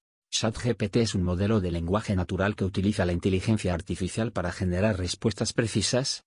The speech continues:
y relevantes a preguntas y mensajes de chat. Es una herramienta poderosa para automatizar la atención al cliente,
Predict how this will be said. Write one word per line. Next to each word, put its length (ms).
y 160
relevantes 640
a 40
preguntas 480
y 60
mensajes 500
de 120
chat. 260
Es 180
una 160
herramienta 520
poderosa 520
para 200
automatizar 600
la 80
atención 400
al 140
cliente, 540